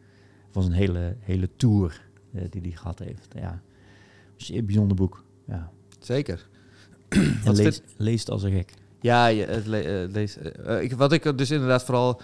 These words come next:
Speaker 2: eh, wat je vaak van het biografie, dat het vanuit de persoon,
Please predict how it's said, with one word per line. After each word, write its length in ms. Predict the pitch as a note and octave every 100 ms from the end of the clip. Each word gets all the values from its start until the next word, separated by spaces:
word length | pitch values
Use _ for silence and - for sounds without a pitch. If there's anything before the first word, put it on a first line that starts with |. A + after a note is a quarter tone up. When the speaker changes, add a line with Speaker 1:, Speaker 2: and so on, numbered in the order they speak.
| - - _ -
Speaker 2:
eh, 340 | - A2 G#2+ G#2+
wat 120 | G#2
je 80 | G2+
vaak 340 | - A2+ A#2
van 180 | - G#2
het 120 | G#2
biografie, 440 | G#2 G#2 - A#2 G#2+
dat 120 | G2
het 120 | G2+
vanuit 240 | G#2+ G#2
de 60 | G2
persoon, 440 | - - A2+ G#2